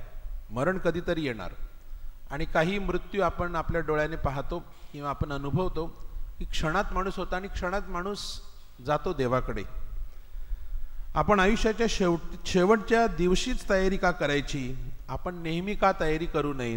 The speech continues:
तयारीत असावं. समजा आज देवाने मला बोलावलं तर माझी तयारी आहे का? माझ्या घरामध्ये समजा मी निघून गेलो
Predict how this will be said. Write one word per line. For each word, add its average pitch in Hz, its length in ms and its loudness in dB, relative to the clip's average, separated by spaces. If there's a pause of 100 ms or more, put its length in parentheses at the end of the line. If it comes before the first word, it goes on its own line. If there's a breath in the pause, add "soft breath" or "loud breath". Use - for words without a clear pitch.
तयारीत 151 380 2
असावं. 131 360 -2
समजा 165 400 2
आज 160 160 0
देवाने 160 340 -2
मला 175 180 0
बोलावलं 170 500 2 (800 soft breath)
तर 165 140 -2
माझी 165 240 0 (100)
तयारी 208 300 6
आहे 190 140 4
का? 143 320 0 (840)
माझ्या 143 200 -2
घरामध्ये 175 640 2 (520)
समजा 156 320 0
मी 190 140 -2
निघून 175 320 0
गेलो 175 280 2